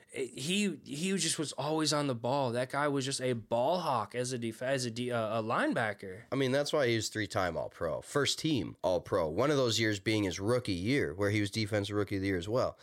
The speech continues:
Speaker 2: So it's just, somebody will take a chance on him, and I, I kinda like it. It's, it, he's kind of more like a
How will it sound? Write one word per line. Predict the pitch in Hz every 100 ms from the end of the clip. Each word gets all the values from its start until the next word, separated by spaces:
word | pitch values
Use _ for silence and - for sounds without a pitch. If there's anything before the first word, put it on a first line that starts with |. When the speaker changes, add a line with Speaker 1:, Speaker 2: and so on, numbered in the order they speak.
| - - -
Speaker 2:
So | - 135 123
it's | 123
just, | 151 - - - - - - -
somebody | - 190 196 156
will | 120 131
take | 143 127
a | 110
chance | - 110 117 139
on | 127
him, | 135 139 139 -
and | 117
I, | 113 101
I | 101
kinda | - 190 160
like | 113 107 85
it. | 78 -
It's, | 107 131
it, | 135 123
he's | 123 139
kind | - 170 185
of |
more | 143 139 143
like | 139 117
a | 98 90